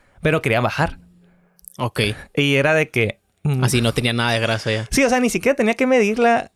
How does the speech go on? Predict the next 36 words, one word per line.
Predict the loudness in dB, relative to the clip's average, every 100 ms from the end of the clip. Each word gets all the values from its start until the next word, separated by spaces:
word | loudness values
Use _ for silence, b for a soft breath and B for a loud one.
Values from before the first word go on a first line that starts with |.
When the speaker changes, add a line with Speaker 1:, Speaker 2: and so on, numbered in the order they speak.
| _
Speaker 2:
Para | -4 -2
ver | 0 2
el | 2
Speaker 1:
para | 2 2 4 4
Speaker 2:
problema. | 4 4 2
Speaker 1:
ver, | 0
pues, | -2 -2 0
o |
sea, | 0 2 2 2
es | 0 -2
que | -2
eso | -2 2
luego, | 2 2
luego | 2
se | 0 2
ve | 2 2
y | 0 0 -2
quería | 0 2
bajar. | 2 0 -2 -6 b b b b b _ -2
Y | 0 2
yo | 2 2
de | 2 0
que, | 0 -2 -4 -10 -20 -20 -2
"No, | 2 2
esto | 2 0
no, | 0
no, | 0 0 0 0
no, | -2 -4 -10 b b b _
no | -2
está | 0 0
bien", | 0 0 -2
pues. | 0 0
Speaker 2:
Red | 2 0
flag, | -2 -4 -2
dijiste. | -6 -8 -4 -2
Speaker 1:
Sí, | -2 0 0 -2